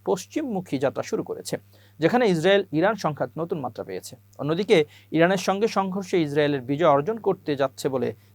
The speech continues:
দাবি করেছেন ইসরায়েলের প্রধানমন্ত্রী বেনিয়ামিন নেতানিয়াহু।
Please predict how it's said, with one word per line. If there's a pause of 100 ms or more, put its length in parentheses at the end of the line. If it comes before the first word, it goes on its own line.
(100)
দাবি
করেছেন
ইসরায়েলের
প্রধানমন্ত্রী (200)
বেনিয়ামিন
নেতানিয়াহু।